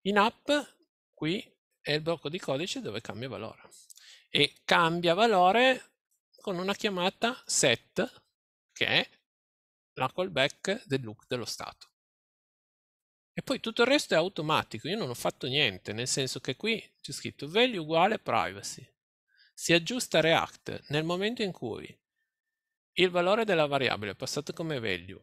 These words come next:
cambia, quindi valore o riferimento, se l'oggetto, se qui è più complesso, non è, non è un valore immediato boolean number, n-, numero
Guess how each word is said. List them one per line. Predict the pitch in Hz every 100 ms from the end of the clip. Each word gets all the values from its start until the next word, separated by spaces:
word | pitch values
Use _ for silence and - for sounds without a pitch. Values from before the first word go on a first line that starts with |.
| _
cambia, | - 92 98 117 214 _ _ _ _ _ _ _ _
quindi | 117 - _
valore | 175 139 151 185 202 - _
o | 143 151 -
riferimento, | 120 - 104 101 92 87 - - 214 _ _ _ - 139
se | - - - 101
l'oggetto, | 101 101 101 _ 98 87 -
se | - 110
qui | - 117
è |
più | - 104
complesso, | 107 107 135 95 -
non | 104 104
è, | 101 98 87 95 - _ _ _ _ _ _
non | 113
è | 117
un |
valore | 110 117 113
immediato | 107 107 110 -
boolean | 98 104 101 101
number, | 101 101 101 95 - -
n-, | 113 107
numero | 117 117 104 98 98 _